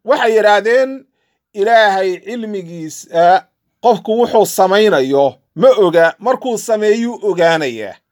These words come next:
Jahli bay Ilaahay u nisbeeyeen, walciyaadu billaah. Waxa weeye, subxaanahu wa tacaala camaa yaquuluuna culuwan kabiira. Marka sidaa daraaddeed waa arrin jahliya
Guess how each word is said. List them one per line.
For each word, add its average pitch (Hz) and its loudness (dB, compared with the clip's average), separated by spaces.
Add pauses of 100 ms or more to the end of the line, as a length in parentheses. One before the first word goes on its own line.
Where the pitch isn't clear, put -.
(400)
Jahli 190 2
bay 190 0
Ilaahay 180 0
u 180 -6
nisbeeyeen, 160 -8
walciyaadu 165 -2
billaah. 175 0 (1080)
Waxa 170 2
weeye, 165 4
subxaanahu 160 -2
wa 151 -4
tacaala 160 2
camaa 143 -2
yaquuluuna 139 -4
culuwan 135 -4
kabiira. 160 0 (800)
Marka 196 0
sidaa 202 2
daraaddeed 185 0 (580)
waa 156 -2
arrin 175 -4
jahliya 147 0